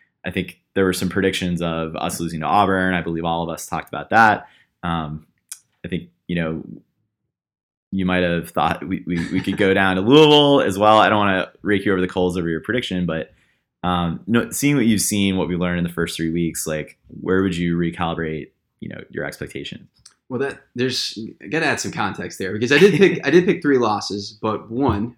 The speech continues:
Speaker 2: one thing was I didn't necessarily expect us to be a bad team. I just thought in those kind of fifty fifty, you know, one possession games, I didn't think we would have necessarily what it would take,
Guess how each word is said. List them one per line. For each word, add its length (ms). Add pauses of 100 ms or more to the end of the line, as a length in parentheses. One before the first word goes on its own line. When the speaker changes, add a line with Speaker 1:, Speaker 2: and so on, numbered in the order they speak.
(100)
Speaker 2:
one 180
thing 220
was 440 (720)
I 100
didn't 180
necessarily 300
expect 300
us 140
to 60
be 120
a 80
bad 440
team. 280
I 80
just 180
thought 360 (200)
in 120
those 220
kind 220
of 120
fifty 380
fifty, 320
you 260
know, 100
one 220
possession 560
games, 540
I 80
didn't 200
think 200
we 80
would 140
have 380
necessarily 320
what 120
it 60
would 120
take, 400